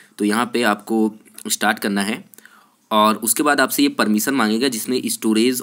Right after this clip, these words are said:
and files का होगा और एसएमएस का होगा। मीन्स ये दो परमिशन आपको देने हैं क्योंकि इन्हीं में से वो, अ, जो मालवेयर है उन सबको डिटेक्ट करेगा वायरसेस जो आते हैं। तो हमें इसको परमिशन देनी है और यहाँ पे परमिशंस को अलाउ करना है।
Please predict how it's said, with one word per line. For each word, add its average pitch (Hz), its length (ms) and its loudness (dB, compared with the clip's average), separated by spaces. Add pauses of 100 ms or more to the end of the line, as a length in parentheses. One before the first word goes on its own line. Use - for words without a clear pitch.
and 113 220 -4
files 113 380 -4
का 127 120 -6
होगा 123 240 -4
और 110 300 -4
एसएमएस 104 360 -6
का 92 120 -10
होगा। 85 280 -14 (400)
मीन्स 135 360 0
ये 107 200 0
दो 120 200 2
परमिशन 113 400 -2
आपको 113 240 -2
देने 107 220 0
हैं 127 140 -4
क्योंकि 113 300 -6
इन्हीं 110 180 0
में 117 120 -4
से 110 140 -4
वो, 107 260 -6 (300)
अ, 98 40 -8
जो 101 200 -2
मालवेयर 104 480 0
है 120 220 -4
उन 110 180 -6
सबको 110 260 -8
डिटेक्ट 104 320 -6
करेगा 92 340 -4
वायरसेस 92 460 -8
जो 95 160 -8
आते 87 240 -12
हैं। 85 140 -16 (540)
तो 104 80 -4
हमें 127 160 0
इसको 131 280 -4
परमिशन 110 380 -2
देनी 101 220 -2
है 123 200 -10 (720)
और 107 260 2
यहाँ 123 280 0
पे 139 260 2 (280)
परमिशंस 110 420 -2
को 117 120 -4
अलाउ 101 340 -4
करना 117 240 -6
है। 135 340 -10